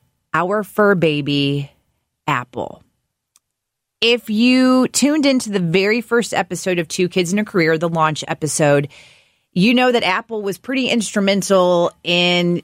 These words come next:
getting this whole Two Kids and a Career podcast ha-, to even happen, it, to even exist. And you're like, "How does a dog," by the way, did I mention Apple's a dog? <laughs> How does a dog help that?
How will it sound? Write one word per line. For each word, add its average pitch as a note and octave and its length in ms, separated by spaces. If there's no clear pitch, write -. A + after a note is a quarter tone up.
getting F#3 240
this F3+ 180
whole F3 300
Two F#3 260
Kids E3+ 280
and E3 100
a D#3 60
Career E3 280
podcast D3+ 840
ha-, - 320
to D#3 380
even D#3+ 440
happen, D3 520
it, - 160
to D#3 380
even E3+ 220
exist. C#3 500
And D3+ 80
you're C#3+ 100
like, C#3 140
"How D3 300
does C4 200
a D#4 80
dog," D#3+ 760
by D#3 120
the D3+ 80
way, D3 100
did E3+ 140
I A3+ 80
mention G3+ 320
Apple's F3+ 280
a E3+ 60
dog? E3 300
<laughs> - 300
How A3 260
does D4 140
a B3 60
dog G3 480
help D#3 340
that? F#2 260